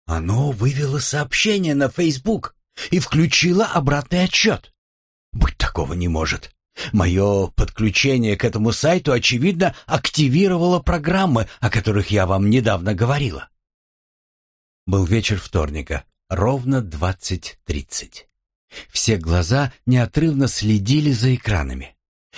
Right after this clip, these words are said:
Внезапно счетчик внизу страницы манифест анжи ду футур точка ком подскочил до семи подключений, потом одиннадцать, потом пятнадцать.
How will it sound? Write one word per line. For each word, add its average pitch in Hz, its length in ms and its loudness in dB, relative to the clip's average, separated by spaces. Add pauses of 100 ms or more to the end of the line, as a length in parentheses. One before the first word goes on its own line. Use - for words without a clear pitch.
(100)
Внезапно 85 640 0
счетчик 113 500 0
внизу 90 340 2
страницы 117 680 0 (140)
манифест 123 720 2
анжи 101 320 2
ду 87 140 0
футур 127 420 0
точка 95 420 0
ком 190 320 2 (400)
подскочил 151 720 2
до 147 180 2
семи 139 360 2
подключений, 160 840 -2 (340)
потом 104 280 4
одиннадцать, 170 800 0 (140)
потом 107 280 2
пятнадцать. - 840 0